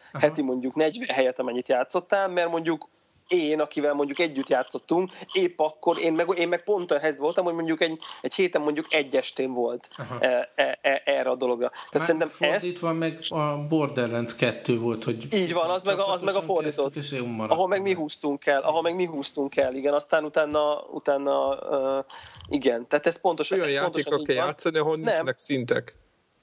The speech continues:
Speaker 2: Nem, olyan játékkal kell, szerintem nem, mert ezek a legjobbak
Speaker 3: <laughs>
Speaker 2: kóba. Tehát egyszerűen szerintem olyan játékkal kell játszani, ami, ami, ami, ami mellett van más játék, tehát nincs az, hogy amikor,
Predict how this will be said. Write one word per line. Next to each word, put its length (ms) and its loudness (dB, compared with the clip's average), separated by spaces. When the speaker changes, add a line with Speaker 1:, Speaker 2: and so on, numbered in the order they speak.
Speaker 2:
Nem, 220 2
olyan 260 2
játékkal 520 0
kell, 220 0
szerintem 340 -2
nem, 120 2
mert 160 0
ezek 260 0
a 40 2
legjobbak 560 0
Speaker 3:
<laughs> 40 -16
Speaker 2:
kóba. 420 -2
Tehát 280 2
egyszerűen 340 0
szerintem 300 0
olyan 140 2
játékkal 320 -2
kell 140 4
játszani, 500 2
ami, 380 0
ami, 260 0
ami, 320 2
ami 180 4
mellett 500 0
van 280 0
más 440 0
játék, 480 2
tehát 220 0
nincs 240 0
az, 160 0
hogy 120 -4
amikor, 420 2